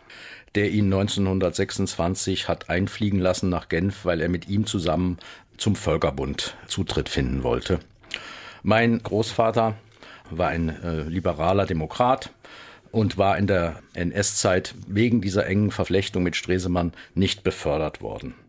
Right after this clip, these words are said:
Aber er ist im Amt geblieben, nie Parteigenosse geworden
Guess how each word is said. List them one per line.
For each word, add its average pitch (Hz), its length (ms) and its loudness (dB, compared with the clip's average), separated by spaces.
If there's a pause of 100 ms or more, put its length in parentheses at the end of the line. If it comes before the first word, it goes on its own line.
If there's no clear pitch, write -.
(140)
Aber 98 320 2
er 139 140 2
ist - 100 -6
im 139 140 0
Amt 90 240 -2
geblieben, 98 600 -2 (840)
nie 113 240 2
Parteigenosse 127 800 2
geworden 127 560 0